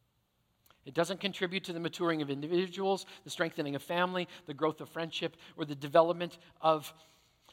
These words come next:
communities." Basically, what she's saying is this. When it comes to friendship, we're horrible at it.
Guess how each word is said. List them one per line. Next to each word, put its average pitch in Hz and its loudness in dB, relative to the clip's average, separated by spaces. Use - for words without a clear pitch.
communities." 165 -8
Basically, 190 2
what 175 4
she's - -8
saying 175 2
is 160 -8
this. - -4
When 165 -6
it 156 -6
comes 185 0
to 170 -2
friendship, 180 -4
we're 165 0
horrible 165 2
at 110 -8
it. - -20